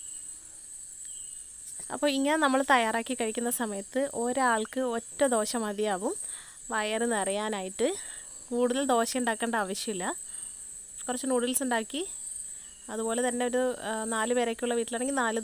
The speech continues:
ദോശ, കുറ-, രണ്ട് noodles ഉണ്ടാക്കിയാൽ, ആ, ബ്രേക്ക്ഫാസ്റ്റ് അല്ലെങ്കിൽ ഏത് നേരത്ത് കഴിക്കാനാണോ ഓക്കെയാണ്. കാരണം കറിയൊന്നും ഇല്ലാണ്ട്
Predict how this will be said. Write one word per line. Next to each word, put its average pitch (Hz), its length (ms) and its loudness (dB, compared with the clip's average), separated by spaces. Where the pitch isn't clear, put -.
ദോശ, 202 160 0
കുറ-, 226 180 -2
രണ്ട് 226 220 0
noodles 226 400 2
ഉണ്ടാക്കിയാൽ, 214 460 -2
ആ, - 20 -6
ബ്രേക്ക്ഫാസ്റ്റ് 220 640 2
അല്ലെങ്കിൽ 226 320 0
ഏത് 220 160 0
നേരത്ത് 233 280 2
കഴിക്കാനാണോ 226 540 2
ഓക്കെയാണ്. 220 480 0
കാരണം 208 340 -2
കറിയൊന്നും 294 500 6
ഇല്ലാണ്ട് 254 280 8